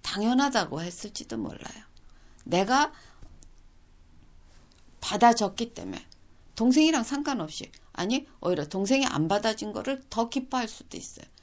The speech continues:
그러한 인간의 그 이기적인 마음, 그리고 꼭 자기 영광을 구하고 그 자기가 높아지고자 하는 그런 마음들, 그러한 것이 카인 속에 숨어 있었습니다.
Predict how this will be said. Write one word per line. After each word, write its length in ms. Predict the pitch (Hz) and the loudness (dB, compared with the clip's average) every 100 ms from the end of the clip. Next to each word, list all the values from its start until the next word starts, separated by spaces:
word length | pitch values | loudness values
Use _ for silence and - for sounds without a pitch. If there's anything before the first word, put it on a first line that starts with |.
| - - - - - | -20 -20 -20 -20 -10
그러한 500 | - 302 311 320 294 | 0 2 4 2 0
인간의 640 | 226 226 220 214 226 233 - - - | 0 -2 -2 -4 -2 -4 -6 -20 -18
그 320 | - 180 170 | -8 -6 -4
이기적인 680 | - 254 269 180 151 85 73 | 0 2 4 2 -4 -6 -8
마음, 180 | - - - - - - - - - | -10 -12 -20 -20 -20 -20 -20 -20 -8
그리고 400 | 226 226 277 285 - - | -6 0 0 0 -10 -2
꼭 260 | 339 311 | -2 0
자기 320 | - 190 190 196 | -4 -4 0 0
영광을 500 | 175 175 170 170 165 | 0 -2 -2 -4 -6
구하고 540 | 156 147 185 262 269 - - - - | -10 -10 -6 -6 -6 -14 -20 -20 -16
그 260 | 160 - | -14 -8
자기가 500 | - - 202 254 - | -4 -4 -2 -4 -4
높아지고자 760 | 156 156 - 269 254 220 190 175 | -4 -4 -4 -4 -4 -8 -8 -8
하는 240 | 170 196 - - - - | -8 -10 -14 -20 -20 -12
그런 340 | - 285 277 180 | -2 2 2 0
마음들, 420 | 92 64 65 - - - - - - _ - - - - - - - - - - | -4 -8 -12 -16 -20 -20 -20 -20 -20 _ -20 -20 -20 -20 -20 -20 -20 -20 -20 -4
그러한 400 | - 285 302 233 | 2 4 4 2
것이 360 | 185 180 - 262 | -2 -2 -4 -4
카인 340 | - 302 277 | -4 -2 -2
속에 280 | 254 214 220 | -2 -6 -6
숨어 340 | - 294 311 | -6 -4 -4
있었습니다. 500 | 208 - - - - | -4 -10 -16 -18 -20